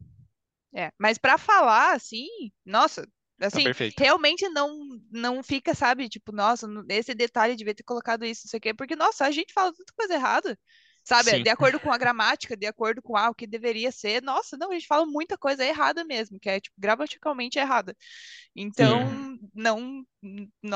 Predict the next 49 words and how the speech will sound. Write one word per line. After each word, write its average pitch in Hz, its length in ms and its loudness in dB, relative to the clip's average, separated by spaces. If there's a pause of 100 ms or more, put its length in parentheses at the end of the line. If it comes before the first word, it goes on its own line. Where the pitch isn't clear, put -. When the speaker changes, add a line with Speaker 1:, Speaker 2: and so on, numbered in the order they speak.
Speaker 2:
O 143 40 2
Speaker 1:
nossa. 143 40 -2
Speaker 2:
importante 165 360 0
é - 20 -2
se - 100 -4
comunicar, 160 640 2
Speaker 1:
É. - 0 -
Speaker 2:
né? 113 240 0 (960)
Speaker 3:
Sim. 117 400 0 (240)
Speaker 2:
Que 127 100 -6
seja 143 260 4
Speaker 3:
Exato, 147 340 6
Speaker 2:
por 160 60 2
mímica, 196 340 0
Speaker 3:
não. - 0 -
Speaker 2:
mas 180 240 -2
vai. 127 300 0 (920)
Speaker 3:
Não, - 160 8
eu 120 140 4
sempre 127 260 4
Speaker 2:
Tá - 20 2
Speaker 3:
quero 143 140 8
Speaker 2:
indo, 170 40 4
Speaker 3:
melhorar, 175 380 6
Speaker 2:
saindo, - 40 -4
vai. 107 180 -2
Speaker 3:
gente, 107 60 -8
tipo, - 340 -6
porque, 107 520 4 (180)
assim, 104 420 -6
eu 110 160 -6
gosto 101 400 0
de, 95 300 0 (460)
e - 100 -12
também 123 440 6
foi 131 120 6
muito 127 220 6
importante 120 360 -2
pra 117 100 -6
mim, 123 120 2
pra 113 260 6
me 120 380 0 (140)
adaptar 123 440 0
à 131 60 -4
cultura 123 420 -8
onde 120 200 -2
eu 139 120 -4
tava, 92 260 0
tipo, - 440 -20